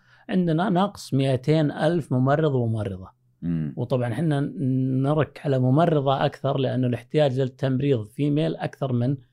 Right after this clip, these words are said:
Speaker 1: الاحتياج للتمريض في ال-، مع إنه بوث لا يلتقيان، متوازيان عم-، في الحياة، ولكن عندنا نقص وعندنا مشكلة كبيرة. يعني لما صارت جائحة كورونا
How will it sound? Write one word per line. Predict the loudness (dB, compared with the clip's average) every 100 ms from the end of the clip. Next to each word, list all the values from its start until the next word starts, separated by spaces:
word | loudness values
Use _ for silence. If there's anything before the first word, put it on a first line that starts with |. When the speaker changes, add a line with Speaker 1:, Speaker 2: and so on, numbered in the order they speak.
| _ _ -16
Speaker 1:
الاحتياج | -14 -2 -2 0
للتمريض | -2 -2 0 0
في | -2
ال-، | -6 -8 -10 -14 -12
مع | -4 2
إنه | 4 4
بوث | 4 6 6 4 -6 -20 _ _ _ _ _ _ _ _ _ _ -20 -20 -20 -20 -18 -16 -16 -12 -6
لا | 4 6
يلتقيان، | 6 4 -2 0 0 -2
متوازيان | 0 2 2 2 0 -2
عم-، | -6 -8 -8 -12 -12
في | -10
الحياة، | -8 -8 -8 -12 _ _ -16 2
ولكن | 8 8 8 4 0 0 -10 _ _ _ _
عندنا | 6 8 10 8
نقص | 6 2 -4 -16 -20 _ _ _ _ _ _
وعندنا | 2 6 6 6 4 0 0
مشكلة | 0 2 2 0
كبيرة. | 2 2 4 2
يعني | 2 -2 -2
لما | 0 0
صارت | 4 4 4 2 -2
جائحة | -2 -2 -2 -8 -2
كورونا | 0 2 0 -6